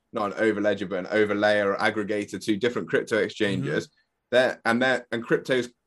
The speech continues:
Speaker 1: up and coming in the financial world with C B D Cs, and then you've got countries that people can't get access to anyway.
Speaker 2: Mm-hmm.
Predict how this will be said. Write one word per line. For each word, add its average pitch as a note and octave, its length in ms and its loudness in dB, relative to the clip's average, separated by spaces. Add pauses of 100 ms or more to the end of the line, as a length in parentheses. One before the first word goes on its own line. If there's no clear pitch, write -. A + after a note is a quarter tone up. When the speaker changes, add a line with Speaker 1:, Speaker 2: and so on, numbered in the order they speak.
Speaker 1:
up C3 160 -2
and B2 140 -4
coming C3 220 0
in A2+ 60 0
the G#2+ 60 -4
financial G#2 520 -2
world F#2+ 240 2
with F#2 100 -6
C G#2+ 200 -2
B G2 100 -2
D G#2 160 -2
Cs, F#2+ 340 -4 (320)
and A2+ 160 0
then A2 120 0
you've G#2 140 0
got G#2+ 220 -2
countries G#2+ 380 -2
that F2 120 -6
people G#2 220 2
can't G#2+ 260 -2
get F#2 120 0
access G#2 320 -4
to G#2 200 -2
anyway. C3 340 0
Speaker 2:
Mm-hmm. G3 100 -8